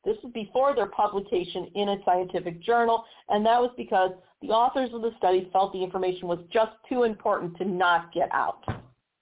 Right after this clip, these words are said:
Okay? So one of the authors is Doctor Stephen Luby, M D, professor of medicine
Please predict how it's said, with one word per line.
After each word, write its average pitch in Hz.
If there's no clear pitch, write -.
Okay? 170
So -
one 240
of 285
the 240
authors 190
is 170
Doctor 254
Stephen 208
Luby, 185
M 233
D, 214
professor 190
of 226
medicine 180